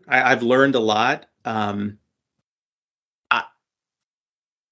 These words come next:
I, I guess what, what I would say is just trust your instincts, you know, just trust them. Um, because as I think about everything that I did, even, like, hey, just, um,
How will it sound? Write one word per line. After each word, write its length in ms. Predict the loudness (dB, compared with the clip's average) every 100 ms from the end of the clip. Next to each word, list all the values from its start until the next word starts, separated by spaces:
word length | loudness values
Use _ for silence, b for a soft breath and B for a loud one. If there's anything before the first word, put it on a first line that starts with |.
| _ -2
I, 240 | 0 2
I 40 |
guess 280 | 4 2 2
what, 160 | -2 0
what 140 | 2
I 120 | 2
would 140 | 2 0
say 220 | 0 2
is 160 | 0 -2
just 280 | -10 -12
trust 360 | -4 0 0 0
your 160 | 0 0
instincts, 720 | 0 -4 -6 -4 -6 -12 -18 -6
you 120 | -2
know, 100 | -2
just 420 | -2 -8 -10 _
trust 440 | -14 0 0 0 0
them. 340 | 0 0 -6 _ _ _ _ _ _ _ _ _ _
Um, 540 | -2 0 0 -4 -6 _ _ _
because 380 | 0 4 4 2 -6 _
as 220 | -2 2
I 140 | 2 0
think 180 | 0 -2
about 240 | -2 0
everything 400 | 0 -2 -2 -2
that 100 | 0
I 100 | -2
did, 300 | 0 2 4
even, 220 | 4 0
like, 220 | 0 -2 0
hey, 280 | 0 0
just, 240 | -2 -10 -12 _ _ -16
um, 260 | -10 -12